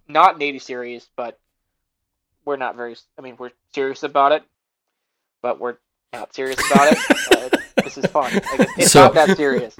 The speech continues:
Speaker 2: are you saying that if someone who had a sweet Wagoneer with a Chevy V eight in it and a bunch of cool other stuff showed up with some raffle shirts in it, you wouldn't kick 'em out?
Speaker 1: I mean, I think I've got a Land Cruiser badge I can stick on it.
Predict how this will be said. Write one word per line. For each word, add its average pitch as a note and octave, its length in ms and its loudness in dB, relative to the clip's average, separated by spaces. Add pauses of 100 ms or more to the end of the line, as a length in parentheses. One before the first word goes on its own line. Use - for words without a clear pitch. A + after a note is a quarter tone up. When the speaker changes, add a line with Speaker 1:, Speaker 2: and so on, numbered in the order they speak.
(120)
Speaker 2:
are C3+ 120 8
you E3 160 6
saying D3+ 320 6
that A#2+ 160 6
if A2+ 100 2
someone A#2+ 800 6
who G#2 160 0
had G#2 180 6
a F2 260 2
sweet B2 360 2
Wagoneer G2+ 560 4
with F#2 160 -2
a E2+ 220 -4 (200)
Chevy G2 320 2
V G2 220 0
eight G2+ 180 4
in F#2+ 80 -2
it F#2 160 0
and E2+ 260 -6
a - 460 -18
bunch F#2+ 220 2
of F2 160 -2
cool G#2 180 4
other G2+ 300 6
stuff F#2+ 440 2
showed G2 240 2
up G2 160 0
with F#2+ 140 -2
some F2+ 180 -4
raffle F#2 340 2
shirts E2+ 340 0
in E2+ 120 0
it, D#2+ 160 -4 (360)
you G2 120 2
wouldn't E2+ 240 0
kick G2 160 0
'em F2 100 -2
out? F2 300 0 (460)
Speaker 1:
I D#3+ 120 4
mean, F3+ 920 -6
I D3+ 120 2
think A3 260 -10
I've A#3+ 140 -2
got G#3+ 160 2
a F3 100 4
Land D#3 240 -2
Cruiser E3 220 -6
badge C3+ 240 -2
I B2+ 60 -4
can C3 120 -12
stick - 240 -12
on B2 180 -12
it. C#3+ 100 -14